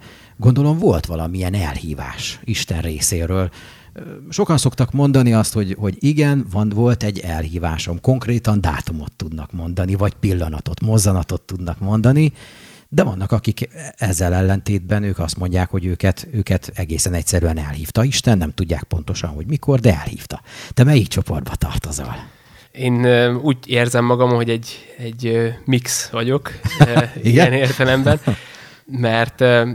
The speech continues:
Speaker 2: tudok mondani olyan eseményt, ami így, így utólag abban erősít meg, hogy, ö, nem véletlenül, ö, mondta azt akkor valaki,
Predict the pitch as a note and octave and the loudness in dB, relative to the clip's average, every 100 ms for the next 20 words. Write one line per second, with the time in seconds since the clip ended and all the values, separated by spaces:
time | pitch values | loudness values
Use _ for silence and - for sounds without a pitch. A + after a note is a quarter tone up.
0 | - - - - D3+ C3+ C3 B2+ A#2+ A#2+ | -10 -18 -20 -6 0 2 4 4 6 6
1 | A#2 A#2+ - A#2 A#2 D#3 D3 B2+ A#2+ A#2 | 6 4 0 0 2 2 2 2 2 0
2 | A#2 B2 C3 F3+ D3 C3 B2 A#2 - - | -2 -2 -2 0 2 4 4 2 -6 -18
3 | - B2 A#2+ A2+ A#2 A#2+ - A#2+ - C3 | -10 -2 0 2 2 0 -2 -6 -2 -2
4 | D3 - C#3+ C#3 C3 C3 B2+ A#2+ B2+ B2+ | -2 -4 -4 -2 2 2 2 0 0 2
5 | A#2+ A#2+ A#2 - A#2+ A2+ A#2 B2 - - | 2 0 0 -2 0 2 0 -4 -12 -12
6 | A#2 G#2+ A#2 A#2+ A2+ A2+ A2 A2+ - - | -10 -8 -2 -2 -2 -6 -2 -2 -2 -8
7 | - - A#2 A2+ - A2 A#2+ D3 D3 - | -12 -14 -12 -12 -12 -10 -6 -6 -6 -6
8 | D#3+ | -8